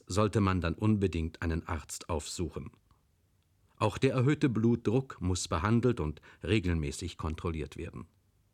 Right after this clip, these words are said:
Bei starken Herzschmerzen von längerer Dauer, Pulsunregelmäßigkeiten oder Herzstolpern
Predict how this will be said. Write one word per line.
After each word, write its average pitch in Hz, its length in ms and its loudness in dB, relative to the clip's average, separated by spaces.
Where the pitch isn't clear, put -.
Bei 90 320 0
starken 135 500 0
Herzschmerzen 104 960 0
von 71 260 -6
längerer 87 420 0
Dauer, 110 420 0
Pulsunregelmäßigkeiten 101 1600 2
oder 73 200 -4
Herzstolpern 101 880 -2